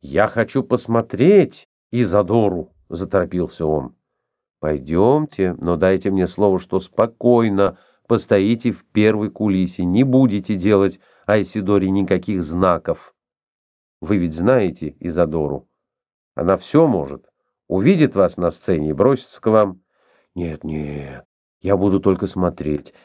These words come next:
Я цветы ей послал». Мы встали в первой кулисе. Он впереди, прижавшись ко мне, я, положив руки на его плечи.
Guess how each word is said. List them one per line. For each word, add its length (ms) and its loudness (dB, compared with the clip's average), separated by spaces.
Я 140 -6
цветы 400 -6
ей 340 6
послал». 680 0
Мы 200 2
встали 380 0
в 120 -8
первой 280 0
кулисе. 640 -2
Он 320 0
впереди, 680 0
прижавшись 640 2
ко 200 -2
мне, 240 2
я, 260 2
положив 460 2
руки 300 2
на 80 4
его 240 4
плечи. 600 0